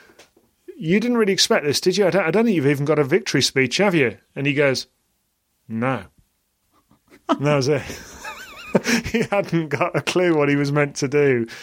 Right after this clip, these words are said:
at all. And, and he won a first prize of seven thousand five hundred dollars. And I think, like with any of these stories, whenever somebody has a massive win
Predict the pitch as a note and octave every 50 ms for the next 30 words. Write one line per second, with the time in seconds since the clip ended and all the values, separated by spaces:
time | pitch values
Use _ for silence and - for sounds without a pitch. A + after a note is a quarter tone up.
0 | - - - - - C3+ - - D#3 D3+ C#3 C3+ C3 C3 C3 C3+ C#3+ - D3+ C#3
1 | D3 D3 C#3+ C#3 D3+ F#3 F#3 F#3 F#3 F3+ E3+ D#3+ - - - - - - - -
2 | - _ _ D3 C#3+ C#3+ D3+ D3+ C#3+ C#3+ C#3 C#3 D3 D#3 - _ _ _ _ _
3 | _ _ - - - F#3 F#3 F#3 - - - - F3+ E3 D#3+ D3+ C3+ C#3 C#3 -
4 | - - D#3+ C#3 C#3 C#3 - D3 C#3+ C3+ C3 - - C3 A#2+ - D3 C#3 C#3 C3+
5 | A#2+ B2+ B2+ A#2 A#2+ A2+ A2 C3+ B2 A#2+ A#2 A#2 A#2+ A#2+ A#2 - - - - -
6 | - - - - _ _ - _ C#3+ C#3+ D3 D3+ D3+ - _ _ - C#3+ - -
7 | G#3+ G#3+ F#3+ F3+ E3 E3 E3+ F3+ F3+ - D3+ D3+ - - - E3 E3 F3 F3 F3
8 | E3+ D3+ D3+ D3 C#3 - - - - D3+ C#3 C3+ C3 B2 A#2+ B2 A#2 - B2+ C3+
9 | C3+ C#3+ D3 C#3+ C3+ D#3 D3+ D3 C#3 C3+ C3+ - _ _ _ _ _ _ _ _
10 | _ _ _ _ _ _ _ - - F3+ E3+ D3 C#3 C3 B2 A#2 C#3 D3 - C#3+
11 | C3+ C3 C#3+ D#3 D3 - - - D3 B2+ A#2+ B2 C3 C3+ B2+ A#2+ A#2 A#2 A#2 A#2
12 | A#2